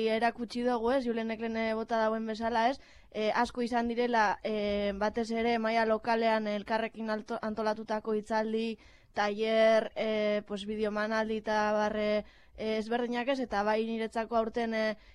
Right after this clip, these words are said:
importantea ere bai, en, kurdekin, eh, emakume kurduekin, eh, izandako bizipen horiek ere, pues, elkarrekin, eh, elkarlanean ere antolatu izana, ez? Beraz, nik uste dut argi eta garbi ikusten dala sintonia berdinan edo antzekoan behintzat bagaudela, ez? Eta zentzu horretan,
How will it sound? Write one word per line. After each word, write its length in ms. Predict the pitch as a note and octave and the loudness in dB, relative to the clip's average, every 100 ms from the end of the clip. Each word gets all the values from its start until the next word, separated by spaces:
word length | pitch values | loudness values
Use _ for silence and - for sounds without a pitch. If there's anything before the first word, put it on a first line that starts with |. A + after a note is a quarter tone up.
| - | -8
importantea 600 | A#3+ A3+ A3+ A#3+ A#3+ A#3 | -4 -2 0 0 2 0
ere 100 | A#3 A#3+ | 0 4
bai, 400 | B3+ A#3 G#3 - | 4 4 -2 -4
en, 460 | G#3 G3+ G3+ G3+ G#3 | -2 0 0 -2 -6
kurdekin, 640 | A#3+ A3+ A3+ G#3+ A#3+ A3+ | -4 -2 -2 -4 -4 -2
eh, 380 | G#3 G#3 G3+ G#3 | -2 -2 -2 -4
emakume 420 | A3+ A3+ A3+ A3 | -4 -4 -6 -6
kurduekin, 560 | A#3 A3+ A3+ A3 B3 A3 | -4 -4 -4 -6 -6 -4
eh, 160 | G3+ | -4
izandako 580 | G3 A3 A3 G#3+ G#3 G#3 G#3 | -4 -4 -4 -4 -4 -4 -4
bizipen 400 | G#3 G#3+ G#3 G#3+ | -8 -8 -6 -4
horiek 260 | A3+ G#3+ | -4 -4
ere, 260 | A3 A3 A#3+ - - - | -2 -2 -2 -6 -20 -12
pues, 140 | G#3+ | -4
elkarrekin, 680 | G#3+ G3+ A3 A3 G#3+ C4 A#3+ | -2 0 0 0 -4 -4 -2
eh, 100 | G#3 | -2
elkarlanean 640 | G3 G3+ G#3+ A3 A3 A3+ A3 | -4 -4 -2 -2 -2 -2 -2
ere 200 | A3 A#3 | -2 -2
antolatu 480 | G3+ A3 G#3 G3+ | -2 -2 -2 -2
izana, 400 | F#3+ G3+ F#3 F3+ A#3+ | -6 -6 -6 -4 -4
ez? 80 | |
Beraz, 280 | G#3+ G#3 G#3+ - - - | 0 0 0 -4 -20 -8
nik 120 | B3 | -4
uste 180 | A#3 B3+ | -2 -2
dut 120 | A#3+ | 0
argi 220 | A3+ A3 A3 | 0 -2 -2
eta 80 | |
garbi 180 | A3+ A3+ A3 | -2 -2 -4
ikusten 320 | A3+ A#3 A3 | -6 -6 0
dala 240 | A#3 A3+ | 2 2
sintonia 720 | G#3+ G#3+ G#3 A3+ A3+ G#3+ G#3+ G#3+ | 0 -4 -4 -4 -2 -2 0 0
berdinan 500 | A3 A3+ A#3 A3 G#3+ | 0 -2 -2 -2 -2
edo 160 | G#3+ G#3 | 0 0
antzekoan 460 | G#3+ A#3 A3+ G#3+ | -2 -4 -2 -4
behintzat 300 | A3 A3+ G#3+ | -4 -4 -2
bagaudela, 640 | G3+ G#3 A#3 A3+ A3+ B3 D4 | 0 0 0 0 2 2 2
ez? 80 | C4+ | 0
Eta 200 | A3+ G#3 | -2 -4
zentzu 280 | G#3 G#3 | -4 -4
horretan, 360 | A3 A3 A#3+ B3 | -4 0 0 0